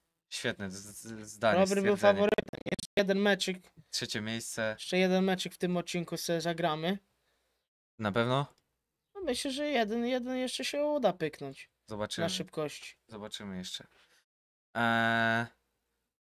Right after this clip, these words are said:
Speaker 1: Dobra, weźmiemy udział w konferencji, na szybko zobaczymy.
Speaker 2: No, bo to
Speaker 1: Kilka
Speaker 2: konferencja.
Speaker 1: pytań. W dzisiejszym meczu Jakub Bielecki znów zach-, zachował czyste konto i wychodzi na to, że bramki nie stracił już od dwu-, ej, to jest faktycznie. My
Speaker 2: No.
Speaker 1: od trzech meczy nie straciliśmy bramki o
Speaker 2: Nie
Speaker 1: stawkę.
Speaker 2: zwracam uwagi na rekordy, mogą jedynie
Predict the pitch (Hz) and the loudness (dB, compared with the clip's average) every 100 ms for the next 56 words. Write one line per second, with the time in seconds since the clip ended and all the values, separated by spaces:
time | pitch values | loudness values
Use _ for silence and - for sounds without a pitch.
0 | - 123 127 117 95 107 113 107 101 98 | -4 4 4 4 0 -2 -2 -2 -2 -4
1 | 90 104 - 101 92 - 98 - 98 - | -6 -8 -4 -4 -4 -4 -4 -4 -6 -10
2 | 98 95 - - 233 165 151 - 156 170 | -6 -6 -6 -4 -4 -6 -8 -8 -4 2
3 | 202 233 214 110 104 110 - 120 123 120 | 6 6 4 0 -2 -2 -2 0 0 0
4 | - 123 - 117 120 120 - 113 123 120 | 2 0 0 2 2 2 -2 -6 -6 -2
5 | 113 - 95 117 117 117 113 - 123 - | -4 -4 -6 -4 0 0 -2 -4 -4 -4
6 | 123 127 113 123 117 127 135 123 117 139 | -2 -2 -2 -6 -2 -2 -2 -2 0 0
7 | 147 131 131 156 151 139 127 135 _ - | 0 -6 0 2 2 0 -6 -8 _ -20
8 | - - 147 202 185 - 180 160 - 147 | -20 -4 2 2 2 6 10 10 8 0
9 | - 233 285 202 120 110 _ 165 151 160 | 2 2 2 2 0 -2 _ -6 2 4
10 | 214 208 190 175 175 196 - 185 185 156 | 6 6 8 6 6 2 4 4 4 -2
11 | - 214 277 185 135 202 214 220 247 - | 2 8 10 10 6 10 10 12 10 10
12 | 240 233 214 226 220 220 214 208 214 190 | 8 8 8 8 8 6 6 8 8 8
13 | 175 185 196 196 196 190 190 185 196 185 | 4 6 6 6 6 6 4 6 6 6